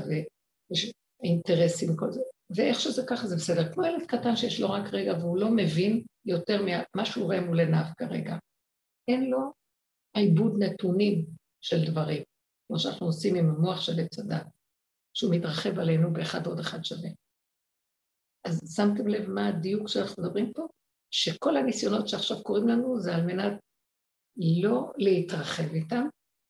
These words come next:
הם יקומו עם צבעים, אבל מיד להחזיר אותם לנקודה ולהודות בפגם, להגיד, "נכון", זה כאן המקום החשיבות של הודעה בפגם, זה כבר לא פגם, זה הטבע איכשהו ככה, ביחידה שלו,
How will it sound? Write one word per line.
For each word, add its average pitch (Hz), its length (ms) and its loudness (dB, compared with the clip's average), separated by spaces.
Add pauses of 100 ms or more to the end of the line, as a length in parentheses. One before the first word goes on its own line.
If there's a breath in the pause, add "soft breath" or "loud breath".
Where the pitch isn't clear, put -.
(420)
הם 190 160 2
יקומו 392 400 4
עם 403 200 6
צבעים, 247 520 2
אבל 180 520 -2
מיד 208 280 4
להחזיר 180 400 0
אותם 165 240 -2
לנקודה 165 420 2 (220)
ולהודות 190 640 4
בפגם, 170 400 2
להגיד, 180 280 2
"נכון", 208 560 2 (760)
זה 196 160 -2
כאן 220 100 2
המקום 202 300 0
החשיבות 196 480 0
של 202 100 0
הודעה 180 340 0
בפגם, 170 320 0
זה 170 100 0
כבר 170 180 -2
לא 226 200 2
פגם, 220 300 2 (540)
זה 196 140 4
הטבע 247 380 2
איכשהו 226 460 2
ככה, - 320 -2 (380)
ביחידה 185 640 0
שלו, - 400 0